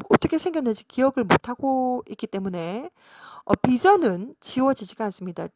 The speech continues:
비전은 지워지지가 않기 때문에 관망사홍, 관망사홍, 관망사홍, 관망사홍 이렇게 하면서 꿈에서 깼습니다. 관, 정보가 아니고 소망망, 죽일사, 영혼혼이니까 막 이제 깨어나가자마자, 그냥 눈 뜨자마자 바로 사전을 뒤져가지고 막 찾았습니다. 정부관,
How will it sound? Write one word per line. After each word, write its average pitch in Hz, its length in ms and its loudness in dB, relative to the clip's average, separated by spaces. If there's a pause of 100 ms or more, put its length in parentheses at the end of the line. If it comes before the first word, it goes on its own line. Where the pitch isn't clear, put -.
비전은 214 580 0
지워지지가 - 540 -4
않기 208 160 -8
때문에 190 560 -2 (540)
관망사홍, 214 640 6
관망사홍, 214 580 4
관망사홍, 214 600 4
관망사홍 208 680 4
이렇게 285 300 4
하면서 302 640 6
꿈에서 311 400 4
깼습니다. 185 720 0
관, 226 360 8
정보가 240 420 4
아니고 233 600 6 (300)
소망망, 254 640 6
죽일사, 262 480 4
영혼혼이니까 226 1120 4 (480)
막 233 320 6
이제 240 160 2
깨어나가자마자, 277 1080 6
그냥 214 200 2
눈 294 180 4
뜨자마자 330 520 8
바로 214 260 4
사전을 370 400 6
뒤져가지고 285 540 4
막 170 160 0
찾았습니다. 196 680 0
정부관, 220 800 2